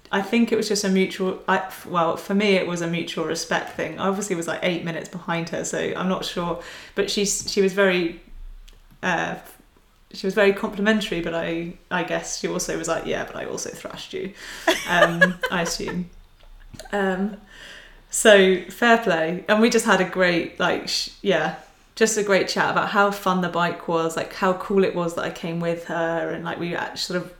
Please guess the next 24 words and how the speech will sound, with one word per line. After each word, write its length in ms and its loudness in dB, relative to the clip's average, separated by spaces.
raced 300 -2
it 100 -4
together 420 -4
for 200 -4
a 80 -2
bit. 280 -2
Um, 680 -2
and 160 2
I 120 0
guess 280 0
she 180 0
was 160 4
also 240 -2
thinking 320 -4
about 220 0
Anne 220 0
on 80 -2
the 80 -4
run 260 -2
rather 280 0
than 120 -2
necessarily 680 -2
me. 400 0
Um, 560 -2